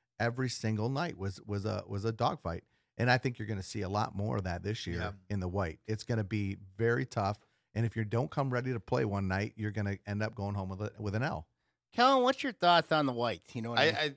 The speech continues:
Speaker 2: I, I, everything Bob said is absolutely correct. I mean, I think I, I do think that the white top to bottom is going to be the most competitive. Um, in, in watching games, 'cause you have so many teams that, that are so similar, um, that play,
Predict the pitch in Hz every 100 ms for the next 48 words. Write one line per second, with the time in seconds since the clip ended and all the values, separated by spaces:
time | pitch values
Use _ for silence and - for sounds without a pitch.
0 | _ _ 135 127 - _ - 113 120 117
1 | 110 _ _ 120 120 131 147 127 120 123
2 | 117 131 131 104 107 110 - 107 104 117
3 | 107 - 110 110 107 123 117 - 113 117
4 | _ _ _ 117 107 123 123 127 113 113
5 | - 113 104 110 113 107 107 - 107 101
6 | 104 98 107 101 101 104 101 101 - 101
7 | 101 98 98 104 _ _ 110 101 101 95
8 | 95 98 _ _ _ 110 113 107 113 -
9 | 107 104 101 - 107 107 104 - 101 104
10 | 101 - 110 110 104 - 110 107 107 101
11 | _ _ _ _ _ _ - 107 98 101
12 | - 110 - - 107 110 113 117 _ -
13 | 107 101 98 101 98 - 104 104